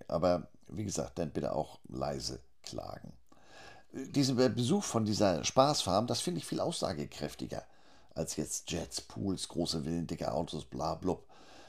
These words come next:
Jeder, der schon mal in so einem Vergnügungspark, Heidepark, Europark, Disney oder wie diese menschlichen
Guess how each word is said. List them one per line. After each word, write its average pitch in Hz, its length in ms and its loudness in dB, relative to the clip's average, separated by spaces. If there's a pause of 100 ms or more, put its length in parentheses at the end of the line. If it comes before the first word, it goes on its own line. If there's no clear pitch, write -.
(200)
Jeder, 135 400 6
der 135 120 6
schon 120 140 2
mal 117 140 4
in 104 60 0
so 110 100 2
einem 107 120 2
Vergnügungspark, 104 1000 0 (200)
Heidepark, 69 640 0 (460)
Europark, 76 680 0
Disney 92 400 4
oder 67 420 -2
wie 85 60 -4
diese 82 280 0
menschlichen 80 640 -2